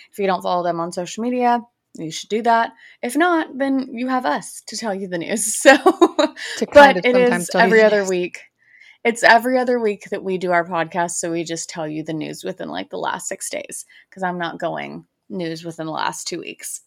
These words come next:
Speaker 1: Um, that's too much work. It would be a whole episode of just two weeks of news, <laughs> and that's not it.
Speaker 2: Mm-hmm.
Speaker 1: <laughs> So, um,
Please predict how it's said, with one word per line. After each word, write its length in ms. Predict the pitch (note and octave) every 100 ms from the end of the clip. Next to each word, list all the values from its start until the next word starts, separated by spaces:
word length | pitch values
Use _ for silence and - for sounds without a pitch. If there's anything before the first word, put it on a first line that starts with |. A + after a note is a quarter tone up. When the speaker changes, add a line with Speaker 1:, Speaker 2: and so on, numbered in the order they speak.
| -
Speaker 1:
Um, 580 | G3+ F#3 G#2+ D3 F#3+ - _ _ _ -
that's 180 | F#3 -
too 120 | -
much 180 | D#3+ -
work. 180 | - _ _ _ _
It 60 | A3
would 100 | F#3+
be 100 | F#3
a 80 | E3+
whole 240 | E3+ F3
episode 480 | - D#3+ E3 D#3+ D3+
of 80 | D#3
just 460 | D#3+ D#3 - - _ _ _ _ _ _
two 180 | - G#3
weeks 240 | E3+ D#3
of 140 | D#3+ E3
news, 280 | - G#3+
<laughs> 20 | A3
and 140 | A3+
that's 240 | A#3 - G#3+
not 200 | F3+ E3+
it. 180 | E3+ -
Speaker 2:
Mm-hmm. 640 | A4 - A3 F#3 F3 D#3+ -
Speaker 1:
<laughs> 40 | - - - - - - -
So, 400 | - - C4+ B3 -
um, 560 | A#3+ A3+ A3 A3 A3